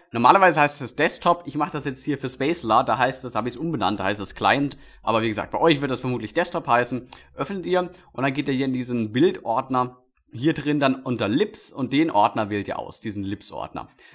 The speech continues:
Das ist einfach der Standardordner, wo das alles ausgeführt wird. Und als nächstes brauchen wir jetzt hier die Kommandozeilenargumente. Und jetzt müsst ihr euch wirklich vorstellen,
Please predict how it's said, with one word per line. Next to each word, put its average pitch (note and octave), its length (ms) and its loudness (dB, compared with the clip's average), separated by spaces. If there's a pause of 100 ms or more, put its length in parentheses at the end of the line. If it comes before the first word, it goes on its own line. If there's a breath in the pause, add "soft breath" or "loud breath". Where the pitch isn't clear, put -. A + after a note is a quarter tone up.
Das C#3+ 80 -8
ist E3 80 4
einfach D#3+ 140 -2
der C3 100 2
Standardordner, A#2+ 800 2 (180 loud breath)
wo A#2 160 -4
das B2 140 0
alles G2+ 240 -8
ausgeführt G2+ 460 -6
wird. - 220 -16 (1300)
Und C#3+ 160 2
als C3 140 2
nächstes F3+ 460 2 (100)
brauchen B2 280 4
wir C3+ 60 0
jetzt C3 140 -4
hier C#3 120 0
die B2 100 -4
Kommandozeilenargumente. G2 1300 -2 (260 loud breath)
Und C3 80 -2
jetzt F3 120 2
müsst F3+ 160 -4
ihr D3+ 40 0
euch D3 120 -2
wirklich D#3+ 260 -2
vorstellen, F3+ 760 0